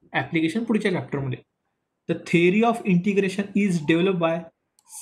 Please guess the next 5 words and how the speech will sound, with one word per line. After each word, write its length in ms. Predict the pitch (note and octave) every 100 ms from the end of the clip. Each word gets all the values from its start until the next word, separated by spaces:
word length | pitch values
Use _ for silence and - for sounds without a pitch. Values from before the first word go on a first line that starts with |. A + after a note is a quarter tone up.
| -
Sir 420 | F3 F3+ - D#3
Isaac 300 | D3 D3 F#3+ -
Newton 340 | F3 F3 F#3 G3 - -
and 220 | E3 G3 - _ _ _ _ _ D3 E3
Gottfried 680 | D#3+ - - F3+ G3+ G3+